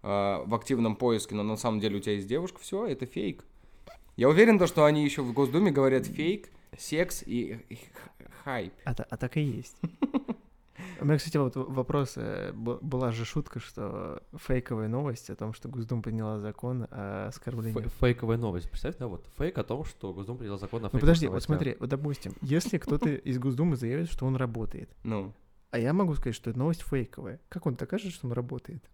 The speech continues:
Speaker 3: Короче.
Speaker 2: Он же принимает законы о фейковых новостях.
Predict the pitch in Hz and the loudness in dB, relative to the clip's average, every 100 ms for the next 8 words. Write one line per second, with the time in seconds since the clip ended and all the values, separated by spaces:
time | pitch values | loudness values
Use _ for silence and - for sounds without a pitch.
0 | _ _ _ - - - - 113 117 113 | _ _ _ -20 -20 -20 -8 -2 0 -2
1 | - - - - - 143 143 - 147 151 | -6 -12 -12 -14 -4 2 4 6 6 6
2 | 147 127 135 - 208 233 151 - 170 160 | 6 4 0 2 4 4 4 2 0 0
3 | 139 - - 151 - - 135 131 | -2 -4 -6 -6 -6 -4 -4 -6